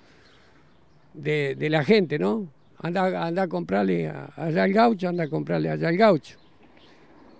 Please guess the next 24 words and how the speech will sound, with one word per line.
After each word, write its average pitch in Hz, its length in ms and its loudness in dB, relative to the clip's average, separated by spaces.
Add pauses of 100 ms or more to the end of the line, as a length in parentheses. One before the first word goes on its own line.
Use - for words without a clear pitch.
Y 196 140 8
eso 190 260 8
que 185 100 2
hay 180 120 6
mate 233 320 8
en 190 80 4
Rosario, 147 460 -2
¿no? 190 320 -4
Pero, 127 280 -8 (280)
y 156 400 -2
fíjate 190 460 4
que 180 100 4
estoy 190 260 6
en 185 120 4
una 180 220 2
calle 175 280 0
perdida, 226 500 0
que, 147 220 -6 (600)
pero 160 220 -2
la 165 140 -2
gente 202 300 -2
pasa 214 360 -4
y - 20 -10
compra. 123 400 -12